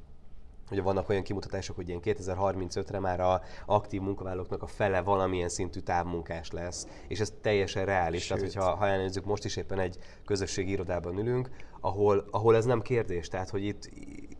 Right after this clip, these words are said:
Speaker 1: itt is jönnek-mennek az emberek, és egy laptoppal a világban szinte bárhonnan tudnak dolgozni. És abszolút ez a jövő,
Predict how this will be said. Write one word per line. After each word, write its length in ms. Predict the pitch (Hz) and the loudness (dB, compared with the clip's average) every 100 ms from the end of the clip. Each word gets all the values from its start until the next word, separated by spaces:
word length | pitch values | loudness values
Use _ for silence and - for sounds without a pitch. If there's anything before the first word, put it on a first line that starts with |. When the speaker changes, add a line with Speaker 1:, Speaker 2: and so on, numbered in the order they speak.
| - | -10
Speaker 1:
itt 180 | 123 - | -8 -4
is 140 | 110 - | -2 0
jönnek-mennek 520 | 113 101 104 98 98 | 2 0 -2 -4 -4
az 100 | 98 | -2
emberek, 380 | 110 123 123 - | 0 0 0 0
és 200 | 123 - - | 0 -2 -6
egy 120 | - 110 | 0 4
laptoppal 600 | 120 - 87 117 120 - | 2 0 0 4 4 2
a 80 | 104 | 0
világban 500 | 107 98 98 104 104 | -2 0 0 0 0
szinte 300 | - 110 107 | 0 0 2
bárhonnan 440 | 101 92 90 87 | 2 0 -2 -2
tudnak 260 | 90 87 82 | -4 -4 -4
dolgozni. 520 | 87 82 82 80 - - - - - - - - | -2 -2 -2 -4 -8 -12 -16 -16 -16 -16 -14 -8
És 120 | 117 | 2
abszolút 400 | 117 - 120 101 | 8 10 8 4
ez 100 | 104 | 4
a 60 | 95 | 4
jövő, 420 | 92 123 160 | 2 2 -2